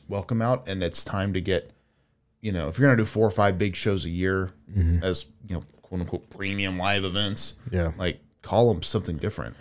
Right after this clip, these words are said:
Speaker 2: Well, I,
Speaker 1: I do
Speaker 2: I
Speaker 1: Worlds Collide maybe every year at this time.
Speaker 2: Yeah, and I think TakeOver could still stick around, but have that be your WrestleMania, you
Speaker 1: Mm-hmm.
Speaker 2: know? Like, just do it once a year.
Speaker 1: Yeah, and make Halloween Havoc a,
Speaker 2: Yeah.
Speaker 1: uh, a, you know, an event. I know they're doing that again this year, which is awesome. I love that, but make it a,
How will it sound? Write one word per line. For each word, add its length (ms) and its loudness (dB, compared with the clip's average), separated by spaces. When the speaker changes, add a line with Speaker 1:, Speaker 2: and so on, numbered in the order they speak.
Speaker 2:
Well, 160 12
I, 280 10
Speaker 1:
I 20 10
do 120 12
Speaker 2:
I 40 8
Speaker 1:
Worlds 280 12
Collide 300 10
maybe 220 6
every 180 4
year 160 6
at 120 2
this 140 -2
time. 260 -2
Speaker 2:
Yeah, 160 10
and 100 10
I 40 12
think 220 8
TakeOver 400 10
could 180 8
still 300 8
stick 220 4
around, 360 10
but 160 10
have 140 10
that 140 6
be 80 8
your 120 10
WrestleMania, 580 8
you 80 0
Speaker 1:
Mm-hmm. 80 6
Speaker 2:
know? 280 6
Like, 160 6
just 180 4
do 120 10
it 40 10
once 220 8
a 40 4
year. 260 2
Speaker 1:
Yeah, 280 4
and 380 4
make 180 0
Halloween 400 4
Havoc 460 -2
a, 100 -4
Speaker 2:
Yeah. 360 8
Speaker 1:
uh, 60 -8
a, 40 -10
you 100 -12
know, 140 -8
an 220 -6
event. 340 -8
I 100 -2
know 260 4
they're 120 0
doing 220 -2
that 140 0
again 240 -2
this 180 -4
year, 160 -2
which 220 -6
is 120 -4
awesome. 460 0
I 60 -2
love 260 2
that, 260 2
but 100 -2
make 200 -2
it 100 0
a, 260 0